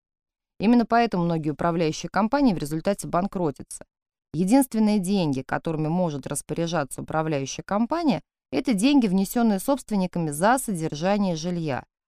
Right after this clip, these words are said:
Лавочки, ремонт подъезда и так далее. Те самые семьсот рублей. Посчитаем их. Семьсот рублей минус двадцать процентов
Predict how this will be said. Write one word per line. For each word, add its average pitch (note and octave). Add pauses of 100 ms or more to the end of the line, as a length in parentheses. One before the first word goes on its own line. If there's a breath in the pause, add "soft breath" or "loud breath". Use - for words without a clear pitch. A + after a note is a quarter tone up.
Лавочки, C4
ремонт E3
подъезда G#3+ (420)
и F3+
так G3+
далее. D3
Те G#3
самые A3+
семьсот F#3
рублей. E3
Посчитаем G3+
их. - (680)
Семьсот C4
рублей G#3+
минус A#3
двадцать F3
процентов C#3+